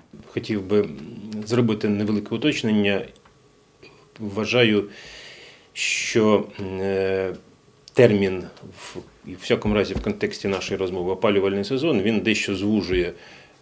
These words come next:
е, тему і широту, широту обговорення, тому що опалювальний сезон — це виключно про опалення. Осінньо-зимовий період, він триває зазвичай довше, ніж, власне, опалювальний сезон,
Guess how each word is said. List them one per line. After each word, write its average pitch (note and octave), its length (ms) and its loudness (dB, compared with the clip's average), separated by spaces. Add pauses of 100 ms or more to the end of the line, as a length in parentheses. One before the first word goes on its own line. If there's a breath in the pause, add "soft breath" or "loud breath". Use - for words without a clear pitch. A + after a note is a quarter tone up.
(120)
е, F2+ 400 -4 (1120)
тему A2+ 540 6
і G2 340 0 (120)
широту, G#2 600 0
широту A2 360 0
обговорення, D#2+ 680 -2
тому G2 260 -4
що F#2+ 380 -2 (680 loud breath)
опалювальний A#2 420 6
сезон — A2+ 400 4
це G#2+ 300 6
виключно G2 580 0
про G2+ 160 0
опалення. D#2 640 -2
Осінньо-зимовий A2+ 880 6
період, E2+ 500 -2
він G#2+ 220 4
триває G#2 500 6 (380 loud breath)
зазвичай G2 540 0
довше, F#2+ 400 6
ніж, F2 180 -4
власне, F2 340 0
опалювальний B2+ 640 0 (200 loud breath)
сезон, A#2 520 8